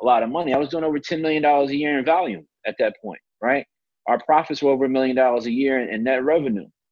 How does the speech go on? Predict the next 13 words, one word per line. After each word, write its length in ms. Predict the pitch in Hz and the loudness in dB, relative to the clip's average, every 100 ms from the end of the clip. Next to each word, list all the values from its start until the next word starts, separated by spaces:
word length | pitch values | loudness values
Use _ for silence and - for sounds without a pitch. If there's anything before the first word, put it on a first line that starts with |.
| _ _ _ _ - | _ _ _ _ -4
Wasn't 300 | 143 131 101 | 0 0 0
happy, 400 | 123 175 110 - _ _ _ _ _ _ _ - | 0 -2 -6 -14 _ _ _ _ _ _ _ -4
right? 300 | 107 135 - - | 0 0 -2 -6
That 100 | 120 | 0
wasn't 400 | 156 147 139 - | 2 2 -4 -2
my 260 | 131 127 | 0 2
ideal 380 | 120 104 131 117 | 0 0 0 2
life. 220 | 123 139 131 | 2 2 2
That 100 | 127 | 0
wasn't 220 | 135 120 | 0 0
the 160 | 123 | 2
ideal 520 | 113 101 - 107 127 117 | 2 0 -10 -2 -2 -2
setup 460 | - 127 120 - | 0 2 2 -2